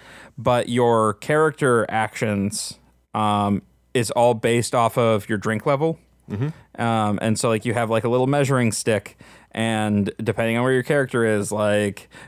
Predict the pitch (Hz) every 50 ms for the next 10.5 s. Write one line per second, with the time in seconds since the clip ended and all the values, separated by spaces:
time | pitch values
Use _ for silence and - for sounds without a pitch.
0 | - - 107 110 110 113 - - - 120 117 110 110 104 98 107 110 101 117 123
1 | 117 117 113 113 107 - - 127 107 95 - 135 127 120 - 101 107 101 98 101
2 | - - - - _ - - - 113 104 107 113 113 107 - 110 107 - 123 117
3 | 107 113 107 101 - - - 117 117 120 117 107 - 120 117 104 - - 113 131
4 | 95 98 - - - - - - - - - - - _ - - 107 107 107 104
5 | 104 98 110 110 117 - - - 123 117 110 110 110 107 104 98 120 113 - -
6 | 110 110 104 101 95 107 107 104 101 101 101 95 - - 107 98 98 92 90 92
7 | 90 - - - - - _ _ _ _ - - - _ _ _ _ _ _ _
8 | _ _ _ _ _ - - - - - - - _ _ _ _ _ - - _
9 | _ _ _ _ _ _ - - 123 120 120 113 107 - 107 82 80 - - 85
10 | - - - - 277 262 165 104 - -